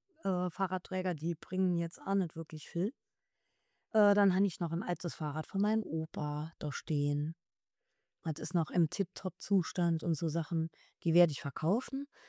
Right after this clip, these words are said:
Aber so das ganz Kleingerümpel kommt jetzt mal in Kisten. Da hab ich jetzt mittlerweile fünf Kisten gepackt. Schon.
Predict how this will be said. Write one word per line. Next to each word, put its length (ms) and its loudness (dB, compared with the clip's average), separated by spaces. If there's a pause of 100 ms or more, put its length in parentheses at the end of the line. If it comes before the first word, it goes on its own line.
(100)
Aber 240 4
so 120 0
das 200 -4
ganz 300 2
Kleingerümpel 800 2
kommt 240 -4
jetzt 160 -8
mal 100 -6
in 120 -4
Kisten. 500 -6 (240)
Da 100 -6
hab 80 2
ich 140 -4
jetzt 280 -8
mittlerweile 540 -2
fünf 400 0
Kisten 320 0
gepackt. 460 -6 (600)
Schon. 280 0